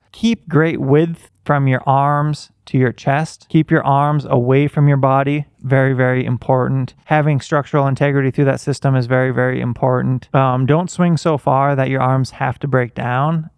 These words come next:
As long as you're turned fully, which is about ninety degrees with the, with the shoulders or the chest, you don't need to swing back any further. You don't need to swing back any further. You've swung back far enough. Um, have great tempo, have great width.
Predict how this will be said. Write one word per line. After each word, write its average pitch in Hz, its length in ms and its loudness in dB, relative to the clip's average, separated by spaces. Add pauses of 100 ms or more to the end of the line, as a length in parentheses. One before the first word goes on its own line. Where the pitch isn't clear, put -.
(120)
As 135 160 0
long 160 220 2
as 156 100 0
you're 151 140 2
turned 143 420 -2
fully, 156 420 0
which 147 280 -2
is 139 100 2
about 131 300 2
ninety 139 260 0
degrees 135 460 0
with 127 160 -4
the, 120 260 -4
with 131 160 -2
the - 60 -12
shoulders 135 480 0
or 127 60 -2
the 120 100 -6
chest, 147 460 -4 (500)
you 139 180 2
don't 147 280 2
need 151 260 4
to 143 100 -2
swing 143 320 0
back 131 280 0
any 127 180 0
further. 123 800 -2
You 143 140 4
don't 160 140 4
need 165 100 2
to 151 60 -10
swing 180 200 0
back 156 220 -2
any 127 120 0
further. 123 400 -4 (420)
You've 135 160 0
swung 139 240 0
back 127 260 0
far 127 240 -2
enough. 127 340 -4 (160)
Um, 123 520 2
have 143 180 0
great 165 220 2
tempo, 151 460 0
have 143 240 0
great 131 200 0
width. 131 380 0